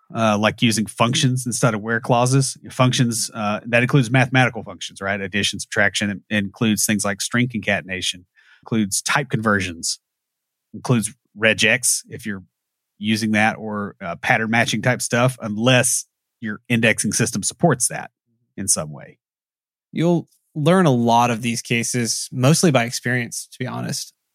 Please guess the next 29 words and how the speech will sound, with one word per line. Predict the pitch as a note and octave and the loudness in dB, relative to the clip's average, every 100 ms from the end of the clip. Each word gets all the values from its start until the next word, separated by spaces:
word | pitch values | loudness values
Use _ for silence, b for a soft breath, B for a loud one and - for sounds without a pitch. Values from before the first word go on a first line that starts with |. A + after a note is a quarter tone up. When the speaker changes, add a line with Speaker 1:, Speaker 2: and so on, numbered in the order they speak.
| _ | _
Speaker 2:
And | C#3 B2+ B2+ B2 B2 | 2 2 2 -2 -4
they're | - C3+ C#3 | 0 2 4
going | C3+ C3 B2+ | 4 2 2
to | - B2+ A#2+ | 0 0 0
really | A#2+ B2 A#2+ | 2 4 4
vary | A#2 A2 A2 A2 A#2+ _ _ _ | 4 2 4 0 -4 _ _ _
between | - A#2 A#2+ A2+ A2+ A2+ A2+ A#2+ - | -6 -2 2 2 0 -2 -4 -8 -10
the | C3+ A2+ | -6 -2
different | A#2 A2+ A#2 | 0 0 0
database | A2+ A2+ A2 A2+ - | 2 2 2 0 0
engines | A2+ A2+ A#2 A2+ - _ _ _ _ _ - | -2 -2 -2 -2 -6 _ _ _ _ _ 0
and | C3+ | 2
even | C3+ F3+ G#3 | 4 4 6
between | E3+ - C3 | 4 4 2
versions | A2+ B2 C3 F#3+ C#3 A#2+ A#2+ - _ - | 2 2 4 6 4 0 -4 -8 _ 0
of | D3+ D#3+ D3 B2 | 4 6 4 2
a | C#3 | 0
particular | B2+ C3 A#2 A#2+ A#2+ B2 | 0 0 0 -2 -4 0
engine. | C#3 A#2 A#2+ C#3 - - | 2 2 -2 -6 -12 -2
I've | C#3 | 0
actually | C#3 C3 | 2 2
seen | - B2 | 0 0
that | A#2+ B2+ | 2 2
happen | A2+ A2+ A#2 A#2 | 2 0 -6 -6
where | B2 A#2 | -10 -6
we, | A#2 A2+ A#2 | -2 -2 -2
we | A#2+ A#2+ | -2 0
updated | B2 A#2 A#2 A2+ A#2 A2+ _ _ _ _ | 0 0 0 0 0 -4 _ _ _ _
to, | - A2+ A2+ A2 | -4 -2 -2 -4